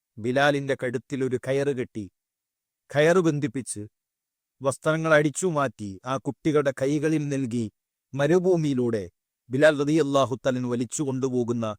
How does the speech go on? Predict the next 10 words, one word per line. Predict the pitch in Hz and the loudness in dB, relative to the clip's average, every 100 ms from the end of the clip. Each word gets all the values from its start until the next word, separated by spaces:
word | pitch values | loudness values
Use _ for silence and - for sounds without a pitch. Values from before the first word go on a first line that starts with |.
| _ _ | _ _
രംഗങ്ങൾ | 117 135 147 156 165 143 104 - | -2 0 0 0 2 2 -2 -2
നമുക്ക് | 123 - 117 | -6 -4 -4
ചരിത്രത്തിലൂടെ | 117 110 117 117 107 101 98 - _ _ | 0 -2 -2 -6 -6 -4 -6 -6 _ _
കാണാൻ | - 104 107 | -6 -4 -4
സാധിക്കും. | 87 92 80 85 - _ _ _ _ _ _ _ _ _ _ _ _ _ _ _ _ _ _ _ _ _ _ _ _ - | -6 -10 -14 -18 -20 _ _ _ _ _ _ _ _ _ _ _ _ _ _ _ _ _ _ _ _ _ _ _ _ -10
ആ | 117 | -6
കൊണ്ടുപോകുന്ന | 120 135 139 131 135 139 135 123 - | -2 0 2 4 4 2 0 -2 -4
സമയങ്ങളിൽ | - 156 135 131 117 101 87 _ _ _ _ _ _ _ _ _ _ _ _ _ _ _ | -6 -2 -2 -4 -6 -10 -12 _ _ _ _ _ _ _ _ _ _ _ _ _ _ _
ചാട്ടവാറിന്റെ | - 135 - 156 147 147 151 151 156 151 | -4 -2 0 0 4 4 6 4 0 -2
മൂർച്ചയേറിയ | 151 139 151 - - 151 151 151 151 143 156 | -2 -2 -4 -6 0 2 4 4 4 2 2